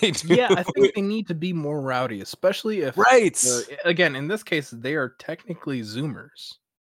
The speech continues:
Speaker 1: Yeah, dude.
Speaker 2: They're Zoomers. They, they should be <laughs>
Speaker 1: I just wanted someone to, like, grab someone's hair and, like, push their face into, like, a computer <laughs> console. Just, like, just really undignified, ugly stuff. It'd be so funny.
Speaker 2: I think it would be s-,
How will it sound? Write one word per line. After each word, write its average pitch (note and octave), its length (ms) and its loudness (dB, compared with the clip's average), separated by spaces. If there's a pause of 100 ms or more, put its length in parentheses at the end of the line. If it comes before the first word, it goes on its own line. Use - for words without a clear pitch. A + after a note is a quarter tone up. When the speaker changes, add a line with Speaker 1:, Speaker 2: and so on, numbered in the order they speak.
(140)
Speaker 1:
Yeah, G3+ 360 4
dude. G#3 400 0
Speaker 2:
They're F#3 120 8
Zoomers. F#3+ 560 6
They, A#3 200 -4
they G3+ 160 -2
should A#3 240 0
be C3+ 240 -6 (140)
<laughs> - 1000 -10
Speaker 1:
I G#3+ 120 6
just C#4+ 160 2
wanted C4+ 260 6
someone A3+ 260 4
to, G#3+ 60 0
like, E3 140 0
grab D3+ 340 2
someone's F3 380 0
hair C3+ 320 2
and, C#3 100 0
like, A2+ 200 -6
push - 260 -2
their D3 180 2
face C3+ 480 -2
into, C3+ 140 -4
like, C#3 240 -6
a - 60 -8
computer D#3 640 -2
<laughs> - 20 -6
console. - 960 -2
Just, - 360 -8 (220)
like, - 100 -10 (640)
just A#3 180 -6
really G3 380 2
undignified, D3+ 840 0
ugly B2 320 -4
stuff. A2+ 300 -6
It'd G#2 140 -12
be A#2 80 -10
so C3 520 -4
funny. G#2+ 560 -6 (500)
Speaker 2:
I - 80 -16
think F3 220 -6
it E3+ 40 -2
would B2+ 100 -6
be A2+ 60 -12
s-, - 200 -18